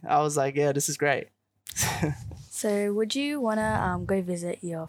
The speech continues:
Speaker 2: family back in Sudan?
Speaker 1: Yeah, hundred percent. Yeah, hundred percent. Um, Sudan is still home to me in my eyes. Um, so I would,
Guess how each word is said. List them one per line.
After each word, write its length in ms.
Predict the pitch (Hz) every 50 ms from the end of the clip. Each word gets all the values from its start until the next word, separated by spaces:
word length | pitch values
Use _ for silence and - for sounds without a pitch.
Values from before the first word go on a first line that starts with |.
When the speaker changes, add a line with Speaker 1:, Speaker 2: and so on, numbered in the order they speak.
| -
Speaker 2:
family 320 | - 160 160 170 170 175 180
back 240 | - 190 180 - -
in 80 | 185
Sudan? 460 | - - 202 196 196 214 240 262 285 - _ _ _ - - - - - - _ _ _ _ _ _ _
Speaker 1:
Yeah, 240 | - 160 196 214 190
hundred 200 | 175 175 190 185
percent. 400 | 185 165 - 165 170 156 123 - _ _
Yeah, 280 | 160 170 175 156 143 135
hundred 160 | 139 147 156
percent. 360 | 151 143 - 143 143 131 117 - - 135
Um, 560 | 135 135 135 131 131 131 131 131 127 127 143 - _ _ - - -
Sudan 300 | - 151 147 156 175 185
is 80 | 170
still 300 | - - 170 170 160 143
home 240 | 127 143 135 147 151
to 140 | - - 143
me 260 | 135 139 151 170 - _ _ _ - - - - - - -
in 120 | 131 127
my 220 | 127 127 135 139
eyes. 520 | 139 139 139 143 147 147 - - - - - _ _ _ _ _ _ _ _ -
Um, 480 | 131 127 123 123 123 123 127 131 135 - _ _ _ _
so 140 | - - 131
I 180 | 127 131 135 139
would, 300 | 139 127 127 131 135 143